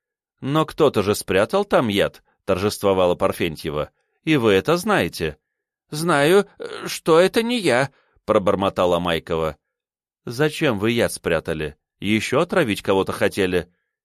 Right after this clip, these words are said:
«Да не прятала я». «Тогда почему мы найдём яд? Или сами покажете? А то ребята у нас крупные, тяжёлые, обвалят вам чердак». «Это всё Ладка. Она попросила,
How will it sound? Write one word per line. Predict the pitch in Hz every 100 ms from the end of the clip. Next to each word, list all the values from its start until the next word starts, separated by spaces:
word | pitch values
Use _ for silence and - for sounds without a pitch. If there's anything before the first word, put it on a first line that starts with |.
| _ -
«Да | 120 139
не | 151
прятала | - 170 202 370 254
я». | 214 143 92 _ _ _ _ _ _ _
«Тогда | 98 92 107
почему | 131 - 202 185
мы | 117
найдём | 104 107 110 101
яд? | 98 92 - _ _ _ _ -
Или | 135 127
сами | 120 98 101
покажете? | 135 151 143 143 156 147 - _ _ _
А | - 92
то | 107
ребята | 104 98 104 113
у | 107
нас | 101
крупные, | - 131 170 117 92
тяжёлые, | 104 85 123 147 87 76 _ _ _
обвалят | - 101 90 113 170 110
вам | 92 92
чердак». | 87 101 85 87 - _ _ _ _ _ _ _ _
«Это | 214 202 180
всё | 160 - 196
Ладка. | 127 - - 143 - _ _ _ _
Она | - 180 202 156
попросила, | 165 160 160 - 151 147